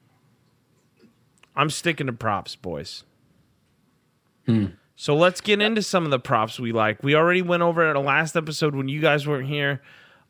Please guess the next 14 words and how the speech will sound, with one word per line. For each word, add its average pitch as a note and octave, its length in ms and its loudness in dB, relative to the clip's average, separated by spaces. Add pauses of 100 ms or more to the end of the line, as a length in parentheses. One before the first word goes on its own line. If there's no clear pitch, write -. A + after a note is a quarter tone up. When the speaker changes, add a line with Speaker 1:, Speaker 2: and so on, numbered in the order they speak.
(120)
Speaker 1:
Um, C3+ 500 2 (960)
I, D#3+ 200 4
I D3+ 140 4
love D3+ 440 2
Tom D3 300 0
Brady C#3 300 2
to C3+ 40 -4
get C3 400 -2
just C3 420 -4 (300)
over C#3+ 260 2
a B2 80 6
half A#2+ 320 0
yard. C3+ 360 2 (580)
I D3 160 0